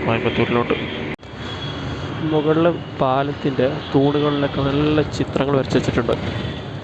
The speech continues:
നല്ല അലങ്കാരപ്പണികൾ ചെയ്ത് വെച്ചിട്ടുണ്ട്. ഇങ്ങനെ കാറി തൂപ്പിയിട്ട് അല്ലെങ്കിൽ പേരെഴുതി വെച്ചിട്ടില്ല. ചിത്രമല്ലേ?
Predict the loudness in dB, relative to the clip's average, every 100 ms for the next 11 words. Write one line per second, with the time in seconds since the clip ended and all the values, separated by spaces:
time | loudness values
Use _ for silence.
0 | -12 -12 -12 -12 -12 -12 -12 -10 -6 -2
1 | 0 -2 -4 -2 -2 0 0 0 0 0
2 | 2 0 0 0 0 0 -2 -4 -10 -10
3 | -10 -12 -12 -12 -12 -12 -12 -12 -12 -10
4 | -12 -10 -10 -10 -10 -10 -12 0 2 2
5 | 2 0 0 0 0 2 2 4 2 4
6 | 0 0 -2 -4 -4 -4 0 0 2 2
7 | 2 2 2 0 0 -8 -12 -10 -10 -10
8 | -12 -12 -10 -10 -10 -10 -10 -10 -10 -10
9 | -10 -10 -10 -10 -10 -10 -10 -8 -6 -4
10 | -2 0 0 0